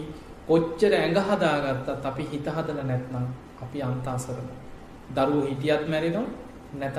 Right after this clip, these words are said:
මැරෙනවා. අපි දන්නේ අපි ඇඟේ මොන වගේ ලීඩ තියෙනවද කියලා. දවසක් එක අම්ම කෙනෙක් ආවා ඇට සැකිල්ලක් වගේ උස්සගෙන. ඒ අම්මා ඔය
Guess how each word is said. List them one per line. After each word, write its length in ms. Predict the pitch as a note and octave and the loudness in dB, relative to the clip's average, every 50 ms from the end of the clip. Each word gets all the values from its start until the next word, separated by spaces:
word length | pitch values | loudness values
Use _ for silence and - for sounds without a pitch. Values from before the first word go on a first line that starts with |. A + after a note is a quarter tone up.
| C#3 B2 | -4 -4
මැරෙනවා. 420 | C3 B2+ A2+ - - - - - - - - - - - - - - - - - - - | -6 -6 -6 -8 -8 -12 -14 -14 -16 -16 -18 -18 -16 -16 -16 -16 -18 -18 -18 -18 -18 -12
අපි 180 | - - C3+ E3 | -10 -6 -4 0
දන්නේ 320 | E3 E3 E3 E3+ E3+ F3+ F3 | 2 4 2 2 2 0 0
අපි 180 | E3+ F3 F#3 F3 | 0 0 0 -2
ඇඟේ 260 | E3 E3 E3 E3+ E3+ | 0 0 2 2 2
මොන 160 | E3 E3 E3 E3 | 2 0 0 0
වගේ 220 | E3 E3 D#3+ D#3 | 0 0 0 0
ලීඩ 180 | D#3+ D#3 D#3 D3+ | 0 -2 -2 -2
තියෙනවද 400 | - E3 D#3 C3+ B2+ B2+ B2+ - | -4 -4 -4 -4 -4 -6 -8 -10
කියලා. 320 | - - - - - - - - - - - - - - - - - - - - - - - - - - - - - - | -12 -14 -16 -16 -16 -18 -18 -18 -18 -18 -18 -18 -18 -18 -18 -18 -18 -18 -18 -18 -18 -18 -18 -18 -18 -18 -18 -18 -14 -12
දවසක් 460 | D3+ D3 E3+ E3+ F3 G3 F#3+ - - F3 F#3+ - - - - - - - - - - - - - - - - - - - - - - - - - - - - - - - | 0 6 8 8 10 8 6 4 2 0 -2 -2 -4 -8 -12 -14 -14 -16 -16 -16 -14 -12 -12 -12 -12 -14 -16 -16 -18 -18 -18 -16 -14 -12 -12 -12 -12 -14 -14 -16 -10 -6
එක 180 | - D#3 D3+ F3+ | -6 0 2 2
අම්ම 220 | D3+ C3+ - D#3 E3 | 2 2 2 0 -2
කෙනෙක් 320 | D#3+ D#3+ D3+ D3 C#3+ - - | -2 -2 -2 -2 -4 -6 -6
ආවා 360 | C3+ C3 B2+ B2+ B2+ D#3 G#3 - - - - - - - - - - | -4 -2 0 0 0 0 -2 -4 -6 -10 -12 -14 -16 -16 -16 -14 -6
ඇට 220 | - D#3 D#3 - G#3+ | -6 -6 -2 0 0
සැකිල්ලක් 560 | - - F#3 E3 E3 D#3+ D3 D3 C#3 C3 B2+ | 0 0 -2 -2 -2 -4 -4 -2 -2 -2 -2
වගේ 260 | C3+ C#3+ C#3 C#3 C3+ | -2 -4 -4 -2 -2
උස්සගෙන. 340 | C3+ C3 B2+ - - B2+ B2 - - - - - - - - - - - - - - - - - - - - - | -2 -4 -4 -4 -6 -6 -8 -8 -10 -14 -16 -16 -16 -16 -18 -16 -16 -16 -16 -16 -16 -18 -16 -18 -18 -18 -16 -8
ඒ 160 | - D3 C#3 | -4 -2 0
අම්මා 380 | C3 B2+ C3 C3 C3 B2+ C3 G3 - - - - - - - - - - - - - - - - - - - - - - - - - - - - - - - - - | 0 0 0 0 0 0 0 -2 -4 -6 -10 -12 -14 -16 -18 -18 -18 -18 -18 -18 -18 -18 -18 -18 -18 -16 -18 -18 -18 -18 -18 -18 -18 -18 -16 -16 -16 -16 -16 -6 -2
ඔය 140 | E3 D#3 | 0 2